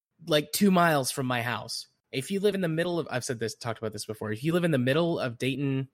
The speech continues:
quote, city, you can get fiber optic, a fiber optic connection through E P B Fiber Optics, which is the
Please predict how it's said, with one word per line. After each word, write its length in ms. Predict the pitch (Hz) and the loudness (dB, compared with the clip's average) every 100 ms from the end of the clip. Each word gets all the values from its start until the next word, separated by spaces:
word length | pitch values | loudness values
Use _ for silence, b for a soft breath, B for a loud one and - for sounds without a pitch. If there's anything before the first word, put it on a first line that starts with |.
| _ _ - | _ _ -10
quote, 300 | - 113 - - | -4 -4 -4 -10
city, 500 | - 131 110 104 - B B B | -4 -2 -2 -4 -10 B B B
you 180 | 127 135 | -2 -2
can 160 | 135 131 | 0 0
get 220 | 131 - | 0 0
fiber 440 | - 123 120 131 | 0 2 2 4
optic, 480 | 123 117 - 120 - - | 4 2 0 -4 -6 -8
a 60 | |
fiber 220 | 123 117 117 | -2 0 0
optic 220 | 110 98 | -2 -6
connection 600 | 123 113 - 107 98 113 _ | -2 -2 -2 -6 -6 -8 _
through 200 | - 117 | -4 -2
E 140 | 107 113 | -2 -2
P 160 | 120 | -2
B 140 | 110 113 | -2 -2
Fiber 280 | 113 104 | -2 -2
Optics, 460 | 98 95 - 78 - | -4 -4 -8 -8 -6
which 160 | 101 98 | -6 -6
is 220 | 98 - | -6 -4
the 320 | 101 98 110 | -4 -4 -4